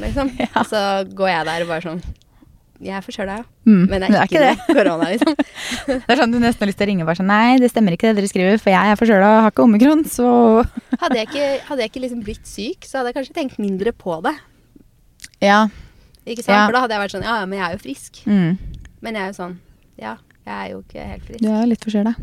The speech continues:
Speaker 1: Mm.
Speaker 2: Jeg er ikke redd for det, fordi
Speaker 1: Ja, du kan bare slappe helt av.
Speaker 2: Ja, men en vanlig forkjølelse kan jeg jo sikkert fortsatt få da.
Speaker 1: Mm, det
Speaker 2: Jeg
Speaker 1: kan
Speaker 2: lurte litt på det når vi var i København, om jeg skulle få den forkjølelsen din. Fikk ikke den.
Speaker 1: Nei, det gjorde du ikke.
Speaker 2: For den kunne jeg jo fått, for
Speaker 1: Og
Speaker 2: jeg
Speaker 1: du
Speaker 2: hadde jo hatt
Speaker 1: tenkte på det,
Speaker 2: omikron.
Speaker 1: jeg tenkte bare på å få koronaen din, jeg.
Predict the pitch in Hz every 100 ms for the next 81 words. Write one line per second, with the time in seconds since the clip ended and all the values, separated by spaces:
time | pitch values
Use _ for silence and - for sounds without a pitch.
0 | - 214 202 208 _ _ 233 254 - -
1 | - 190 202 _ _ - 202 190 185 185
2 | 190 _ 240 320 339 254 254 208 202 175
3 | 185 175 240 208 233 - 208 220 202 190
4 | 165 180 - - - 381 220 190 190 175
5 | 170 165 - 139 147 - - - - _
6 | _ 254 208 - - 330 220 226 - 330
7 | 302 226 196 185 185 156 180 196 214 254
8 | 214 190 - 196 190 180 170 185 160 -
9 | 214 370 - _ - - - 392 226 233
10 | - _ _ _ - 523 539 359 247 220
11 | 202 208 381 247 226 220 220 - _ 226
12 | 226 226 190 294 240 160 233 285 269 220
13 | 285 330 226 214 190 196 185 175 185 165
14 | 160 175 180 381 403 262 -